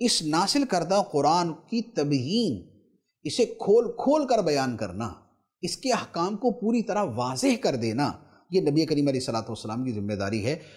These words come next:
تو اب نبی کریم علیہ الصلوۃ والسلام نے اسے جو بیان کیا تو وہ قرآن کے اندر تھوڑی بیان کیا، قرآن کو تو آپ نے واضح کرنا ہے۔ تو جو آپ نے بیان کیا وہ کہاں بیان کیا؟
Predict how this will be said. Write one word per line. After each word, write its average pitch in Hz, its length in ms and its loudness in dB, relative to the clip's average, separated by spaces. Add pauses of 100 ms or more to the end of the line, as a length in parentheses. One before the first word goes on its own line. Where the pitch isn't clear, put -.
(140)
تو - 140 -2
اب 240 180 2 (300)
نبی 175 200 2
کریم 208 240 0
علیہ 196 140 2
الصلوۃ 170 320 0
والسلام 151 420 0
نے 175 120 0
اسے 185 160 0
جو 185 120 4
بیان 147 360 2
کیا 170 160 -2
تو 180 120 2
وہ 185 100 0 (120)
قرآن 160 260 2
کے 233 100 0
اندر 226 180 2
تھوڑی 233 180 4
بیان 139 260 2
کیا، - 220 -12 (420)
قرآن 160 420 4
کو 220 240 4 (100)
تو 247 100 4 (160)
آپ 185 280 2
نے 240 120 0
واضح 180 400 2
کرنا 139 440 0
ہے۔ 107 120 -4 (460)
تو 202 120 4
جو 208 140 4
آپ 196 160 2
نے 247 180 4
بیان 165 460 2
کیا 277 240 0
وہ 330 160 2
کہاں 220 240 2
بیان 143 280 4
کیا؟ - 300 0